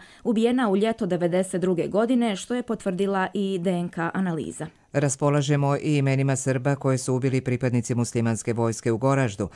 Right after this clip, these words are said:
Speaker 2: ali se čeka da se o tome prvo obavijeste njihove porodice, pa da se onda iznese u javnost,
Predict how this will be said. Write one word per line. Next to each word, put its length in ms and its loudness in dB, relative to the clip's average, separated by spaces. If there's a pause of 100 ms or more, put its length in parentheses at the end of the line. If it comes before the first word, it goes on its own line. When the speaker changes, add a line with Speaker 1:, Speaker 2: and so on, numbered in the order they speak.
(200)
Speaker 2:
ali 180 2
se 140 -2
čeka 300 -2
da 140 -2
se 160 -2
o 140 0
tome 300 0
prvo 320 0
obavijeste 540 -2
njihove 380 -2
porodice, 640 0 (260)
pa 100 0
da 100 0
se 140 -2
onda 260 0
iznese 400 -2
u 60 0
javnost, 560 -2